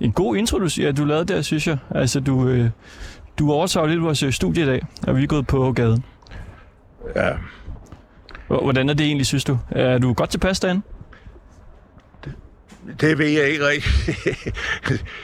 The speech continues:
Speaker 2: Øh, der er en lille smule varmt her, og må
Speaker 1: Nå.
Speaker 2: jeg lige sige til både jer og til
Speaker 1: Mm.
Speaker 2: lytterne, at siden, at jeg fik det sidste coronastik,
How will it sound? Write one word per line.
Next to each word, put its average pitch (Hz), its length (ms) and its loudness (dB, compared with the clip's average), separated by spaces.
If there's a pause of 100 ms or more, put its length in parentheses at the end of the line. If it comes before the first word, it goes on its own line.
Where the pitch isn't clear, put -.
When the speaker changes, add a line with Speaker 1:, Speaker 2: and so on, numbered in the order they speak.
(320)
Speaker 2:
Øh, 117 460 2
der 131 80 2
er 151 200 2
en 151 80 0
lille 190 240 0
smule 156 340 2
varmt 131 320 0
her, 123 160 2 (340)
og 123 120 0
må 147 100 6
Speaker 1:
Nå. 151 60 6
Speaker 2:
jeg 151 80 4
lige 196 200 2
sige 185 320 0
til 151 220 0
både 156 340 4
jer 156 240 2 (460)
og 117 160 2
til 131 140 4
Speaker 1:
Mm. 113 60 0
Speaker 2:
lytterne, 151 600 2 (440)
at 113 200 0
siden, 185 560 2 (960)
at 127 160 2
jeg - 100 2
fik 156 280 0
det 143 140 2
sidste - 480 2
coronastik, 135 1120 0